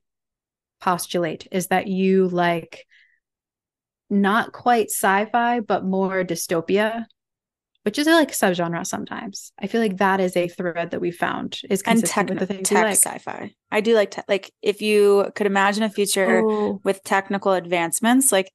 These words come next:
Speaker 2: that's considered sci-fi m-, usually.
Speaker 1: Sure, sure, sure.
Speaker 2: Because it's, like, not technology that we have, but I really
Speaker 1: Okay.
Speaker 2: do like that.
Speaker 1: All right. Those are two good, interesting, yeah, we'll, we'll come up with it. Anyhow.
Speaker 2: I, yeah, it's too much of a sidebar for now. I wanted to just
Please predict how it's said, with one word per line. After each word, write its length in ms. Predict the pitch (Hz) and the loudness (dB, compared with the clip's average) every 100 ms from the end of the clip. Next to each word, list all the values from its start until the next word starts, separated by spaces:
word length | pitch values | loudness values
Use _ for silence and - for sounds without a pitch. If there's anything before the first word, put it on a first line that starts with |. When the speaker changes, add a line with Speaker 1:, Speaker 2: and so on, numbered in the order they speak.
| - | -2
Speaker 2:
that's 260 | 190 190 | -2 -2
considered 280 | - 233 254 | -2 2 2
sci-fi 380 | 240 262 254 262 | 2 2 2 2
m-, 140 | 254 240 - | 2 0 -6
usually. 480 | 247 262 277 294 _ _ _ | -4 0 2 0 _ _ _
Speaker 1:
Sure, 220 | - 208 | -4 -2
sure, 100 | 196 | -2
sure. 160 | 190 180 | -2 -4
Speaker 2:
Because 260 | 180 208 | 0 0
it's, 140 | 190 190 | 2 0
like, 120 | 175 | 0
not 240 | 180 - | 0 0
technology 400 | - 190 185 185 | 0 -2 -2 -2
that 100 | 185 | -2
we 120 | 185 180 - | -2 -10 -8
have, 340 | 170 170 233 - _ _ _ - | -4 -4 -4 -8 _ _ _ -2
but 80 | 196 | 0
I 60 | |
really 160 | 180 185 | 2 2
Speaker 1:
Okay. 80 | 196 | 2
Speaker 2:
do 120 | 214 | 2
like 220 | 175 156 | 0 -2
that. 240 | - 92 - _ - _ _ _ _ _ _ _ | -2 -2 -4 _ -20 _ _ _ _ _ _ _
Speaker 1:
All 80 | 247 | -2
right. 220 | 254 226 | -2 0
Those 160 | 220 220 | 0 0
are 80 | 220 | 0
two 180 | - | -2
good, 340 | 214 208 190 208 _ - | 0 0 0 -6 _ -4
interesting, 520 | 202 202 202 190 190 | -2 -2 -2 -2 0
yeah, 240 | 196 170 - | 2 0 -2
we'll, 360 | 208 208 220 208 | -8 0 0 0
we'll 140 | 247 | -2
come 160 | 247 226 | -2 -2
up 120 | 180 | -2
with 140 | 180 | -4
it. 140 | 175 - _ - - - | -6 -8 _ -20 -20 -4
Anyhow. 220 | 202 185 | 0 4
Speaker 2:
I, 280 | 233 269 - - _ - | 4 2 -2 -12 _ -2
yeah, 260 | 202 175 | 2 2
it's 180 | 190 - | 2 0
too 100 | 262 | 2
much 140 | 262 | 0
of 60 | 220 | 2
a 40 | |
sidebar 340 | 190 175 165 170 | 0 0 -4 -6
for 100 | 175 | -4
now. 160 | 170 165 | -2 -2
I 100 | 170 | 0
wanted 260 | 185 180 | 0 -2
to 280 | - 180 175 _ _ _ - | -2 -2 -2 _ _ _ -12
just 340 | - - - | -2 0 0